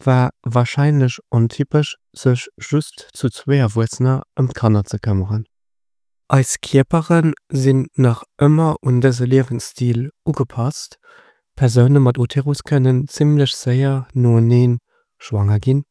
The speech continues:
an des Schwangerschaften ausdrohen. Personen mat Klitoris können lang Sex hunn an immerem zum Orgasmus kommen.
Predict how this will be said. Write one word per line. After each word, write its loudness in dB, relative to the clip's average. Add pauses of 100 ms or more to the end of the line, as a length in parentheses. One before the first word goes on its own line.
an 0 (140)
des -4
Schwangerschaften -4
ausdrohen. -10 (840)
Personen 4
mat 0
Klitoris -4
können 2
lang 0
Sex -8
hunn 2 (460)
an 2
immerem 2 (180)
zum 0
Orgasmus -6
kommen. -8